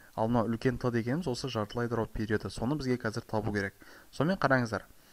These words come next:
Мынау графикке қарайтын болсақ, біздің <clears throat> R B-дің,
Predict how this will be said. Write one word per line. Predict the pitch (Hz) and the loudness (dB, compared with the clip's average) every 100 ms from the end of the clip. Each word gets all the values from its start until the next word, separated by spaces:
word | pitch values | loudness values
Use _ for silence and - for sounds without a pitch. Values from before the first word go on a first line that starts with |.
| - - - | -20 -12 -2
Мынау | 165 | 0
графикке | 139 139 - 127 | 6 6 6 0
қарайтын | 110 113 113 107 | 0 0 0 -2
болсақ, | 104 170 - - - - - - - - - _ - - - - | 0 0 -2 -8 -12 -12 -12 -14 -20 -20 -20 _ -20 -20 -12 -6
біздің | 107 131 185 - - - - | 2 4 4 2 -18 -20 -8
<clears throat> | 208 190 147 101 - - - - - _ _ - - - _ - - _ - - - - _ - - - - | -2 0 -2 -4 -14 -20 -20 -20 -20 _ _ -20 -20 -20 _ -20 -20 _ -20 -20 -20 -20 _ -20 -20 -16 4
R | 131 151 | 8 10
B-дің, | 135 123 170 | 8 6 4